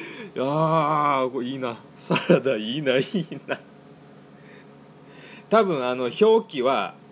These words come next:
あの、カタカナでサラダって書いて、ひらがなでいいなって書いて、その上にかける二って書くんですよね。あの、<laughs> キョン、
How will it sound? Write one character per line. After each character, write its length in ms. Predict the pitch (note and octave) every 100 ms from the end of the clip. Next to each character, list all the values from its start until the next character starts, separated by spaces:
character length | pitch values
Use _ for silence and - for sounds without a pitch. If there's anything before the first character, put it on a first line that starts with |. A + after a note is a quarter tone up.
| -
あ 140 | A2+
の、 280 | A#2+ A2+ G#2+
カ 140 | E3
タ 120 | E3+ E3
カ 180 | F#3+
ナ 160 | F#3+ C3+
で 140 | G#2 G2
サ 120 | E3
ラ 140 | C#3 G#2+
ダ 160 | G2
っ 40 | F2+
て 180 | - G2+
書 140 | G#2
い 100 | G2+
て、 280 | - D3+ A#2
ひ 120 | -
ら 140 | D3+ D#3
が 140 | F3+
な 60 | C3+
で 160 | A2+ D3+
い 220 | E3+ C3+
い 40 |
な 120 | A2+
っ 40 | G2+
て 140 | -
書 140 | - A2+
い 120 | A2
て、 340 | G#2+ - D3
そ 120 | A2+ F#3+
の 200 | G3+ F#3+
上 200 | F#3+ F#3+
に 160 | F#3+
か 180 | - D3+
け 140 | F#3+
る 140 | D#3+ G#2
二 240 | G#2+ D3
っ 40 | D3+
て 100 | G#2
書 100 | F#2
く 120 | G#2+
ん 40 |
で 100 | F2 D#2+
す 60 |
よ 80 | E2+
ね。 160 | C#3 D#3+ - -
あ 80 | -
の、 260 | B2 A#2 A2+ E3+ - - - -
<laughs> 480 | - - - - -
キ 100 | -
ョ 120 | G3+
ン、 120 | F3+